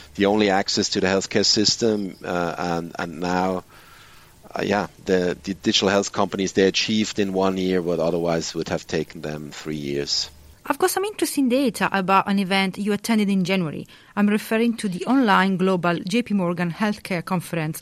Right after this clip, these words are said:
Speaker 2: on Prescription Drugs, which is one of the most important conferences in the healthcare space. What is your takeaway from the conference,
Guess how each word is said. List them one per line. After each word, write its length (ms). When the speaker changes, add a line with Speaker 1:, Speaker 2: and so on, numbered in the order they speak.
Speaker 2:
on 100
Prescription 560
Drugs, 460
which 180
is 100
one 120
of 100
the 60
most 240
important 600
conferences 640
in 140
the 80
healthcare 360
space. 480
What 200
is 160
your 120
takeaway 520
from 200
the 40
conference, 640